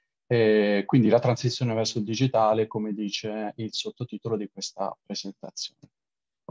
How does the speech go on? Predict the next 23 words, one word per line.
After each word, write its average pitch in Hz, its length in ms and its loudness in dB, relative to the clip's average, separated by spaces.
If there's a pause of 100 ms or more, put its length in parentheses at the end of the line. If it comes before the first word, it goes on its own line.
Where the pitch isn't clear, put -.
(680)
In 147 120 -4
particolare 160 1000 4
introdurrò 120 960 2
il - 80 -2
concetto 123 680 0
di 117 280 -2
agricoltura 113 720 -4
digitale 143 840 4
per 131 240 -2
poi 135 240 2
andare 110 460 2
a 98 100 0
guardare 107 800 0
invece 113 800 -2
un, 104 720 -6
un 104 80 -10
sottoinsieme, 104 960 0
diciamo, 104 460 -4 (440)
di - 80 -20
questo 110 240 -4
concetto 117 440 -2
più 143 160 2
ampio, 127 480 2